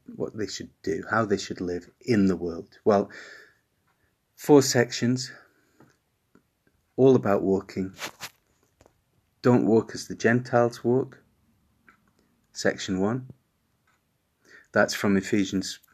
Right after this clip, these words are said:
chapter four, verses seventeen to thirty-two. Walk in love, that's Ephesians five, verses one to five. Walk in light, Ephesians five, six to fourteen. And walk in wisdom.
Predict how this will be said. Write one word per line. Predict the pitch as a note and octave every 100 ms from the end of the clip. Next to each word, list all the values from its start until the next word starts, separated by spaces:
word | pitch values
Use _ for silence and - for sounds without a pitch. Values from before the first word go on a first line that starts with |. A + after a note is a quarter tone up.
| _
chapter | - - -
four, | - G2+ G2
verses | F#2+ F#2+ - -
seventeen | - F#2 - F#2+ E2+
to | -
thirty-two. | - E2 F#2 - A2+ B2 _ - - -
Walk | - A#2 A#2 G2+
in | G2+ G2
love, | A#2+ D3 - - _ _ _ _ _ _ -
that's | G2+ - F#2+
Ephesians | - G2 F2 F2+
five, | - - G#2+ A#2 A2+
verses | G2+ F#2 - -
one | A2 A#2
to | -
five. | - A#2 A#2 A#2 _ _ _ _ _ _ _ _ _ _ _ _ -
Walk | A2 G2+
in | G2 F#2+
light, | G2+ C#3+ F3 - - _ _ _ _ _ _ _ _ _ _ _ _ _ _ _ _ _
Ephesians | - - G#2 F#2 F#2+
five, | - G#2+ G2+ G2 F#2 - _ -
six | - - -
to | -
fourteen. | - - F#2+ - A2 A2+ A#2 _ _ _ _ _ _ _ -
And | F#2
walk | G2+ G2+ -
in | F#2+
wisdom. | F#2 F2+ - D2